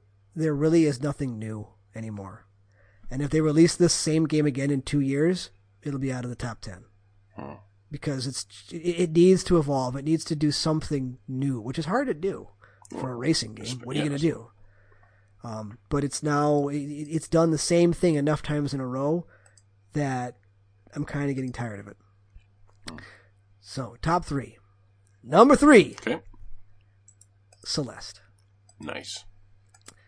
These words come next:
Speaker 1: Now, for me, it is based entirely on the platforming, how perfect the platforming is.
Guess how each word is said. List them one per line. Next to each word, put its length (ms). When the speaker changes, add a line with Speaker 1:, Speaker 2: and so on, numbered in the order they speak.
Speaker 1:
Now, 180
for 200
me, 540
it 100
is 140
based 360
entirely 680
on 580
the 580
platforming, 580
how 220
perfect 480
the 80
platforming 680
is. 180